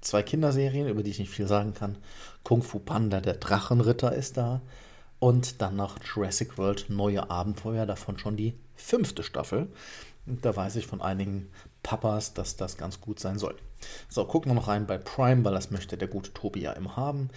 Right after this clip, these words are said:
Ähm, beim letzten Mal hatte ich euch schon gesagt, <laughs> dass alle drei Hangover-Filme kommen. Das war doch super. Ähm, <laughs>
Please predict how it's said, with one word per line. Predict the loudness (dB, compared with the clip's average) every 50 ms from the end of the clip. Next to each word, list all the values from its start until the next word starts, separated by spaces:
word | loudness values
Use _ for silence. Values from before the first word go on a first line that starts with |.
| -14 -16 -16 -16 -10 -4 0
Ähm, | 2 2 4 4 6 6 4 4 4 2
beim | 2 2 2
letzten | 2 0 0 -2 -2 0
Mal | 0 2
hatte | 2 0
ich | 0 -2 -2
euch | -4 -4
schon | -6 -8 -10 -10
gesagt, | -6 -4 -4 -4 -2 -4
<laughs> | -8
dass | -6 -2 0 0 0 0
alle | 0 -2 2 2 2 2
drei | 4 2 2 2
Hangover-Filme | 2 0 0 0 0 0 0 0 -2 -4 -2 -2 -2 -2 -2 -4 -8 -12 -16 -16 -14 -16 -16 -18 -10 -2
kommen. | 2 2 4 6
Das | 6 6 6 4 4
war | 2 2 2
doch | 2 -2 -4 -8 -18 -18 -8 -2
super. | 0 0 4 4 2 4 4 2 2 2 0 -4 -12 -20 -20 -10 -2 0
Ähm, | 2 4 6 6 6 6 4
<laughs> | 2